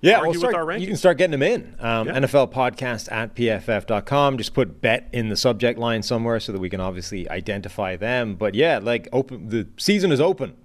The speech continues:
Speaker 1: for, for bets. If you think our take, um, in terms of where we're projecting anybody going into the season is insane, then by all means throw a bet in our direction. And if we, uh, if we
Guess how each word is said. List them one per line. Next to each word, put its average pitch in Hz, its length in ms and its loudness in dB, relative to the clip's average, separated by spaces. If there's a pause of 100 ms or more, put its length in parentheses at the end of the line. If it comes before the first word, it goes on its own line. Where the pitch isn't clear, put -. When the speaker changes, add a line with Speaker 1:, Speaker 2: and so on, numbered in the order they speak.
(160)
Speaker 1:
for, 110 480 -2 (180)
for 113 160 -6
bets. 90 380 -4
If 95 100 -8
you 120 100 -4
think 120 280 -4
our 110 200 2
take, 120 520 -4 (320)
um, 90 440 -8
in 90 120 -14
terms 98 320 -8
of 92 100 -8
where 98 180 -4
we're 98 140 -6
projecting 92 720 -8
anybody 87 640 -4
going 98 220 -4
into 87 140 -8
the 82 100 -10
season 82 500 -10
is 95 220 -10
insane, 98 800 -4 (460)
then 101 180 -2
by 95 160 0
all 120 160 2
means 117 500 -2 (380)
throw 113 320 0
a 113 40 0
bet 117 240 -2
in 117 100 -10
our 113 140 0
direction. 104 540 -4
And 92 220 -10
if 92 160 -10
we, 90 280 -6
uh, 85 280 -6 (480)
if - 120 -20
we 80 280 -12